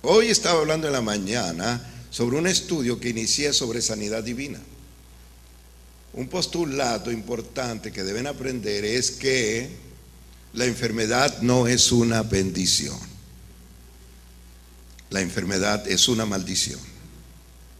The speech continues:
Digan conmigo, la enfermedad no es una bendición. No viene de Dios.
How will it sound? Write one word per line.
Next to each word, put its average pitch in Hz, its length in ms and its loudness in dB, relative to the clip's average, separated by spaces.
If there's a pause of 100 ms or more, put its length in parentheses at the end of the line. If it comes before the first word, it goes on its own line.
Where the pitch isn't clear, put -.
(160)
Digan 123 240 0
conmigo, 123 480 2
la 98 80 2
enfermedad 113 760 2 (1400)
no 113 140 2
es 110 160 6
una 135 260 2
bendición. 127 580 0 (1500)
No 135 120 0
viene 151 280 2
de 147 140 2
Dios. 151 600 -6